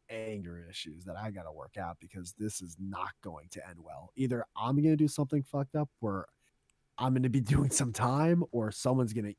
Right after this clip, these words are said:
easily destroy me 'cause I'm not that, I,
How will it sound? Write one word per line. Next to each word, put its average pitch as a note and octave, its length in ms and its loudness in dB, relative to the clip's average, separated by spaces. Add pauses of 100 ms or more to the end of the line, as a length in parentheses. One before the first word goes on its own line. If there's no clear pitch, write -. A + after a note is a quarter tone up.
easily G#2+ 580 -6 (140)
destroy G2 680 -4
me E2 220 -10
'cause G2 160 -8
I'm G2 160 -4
not G2+ 280 -4
that, F2+ 220 -8 (520)
I, - 80 -8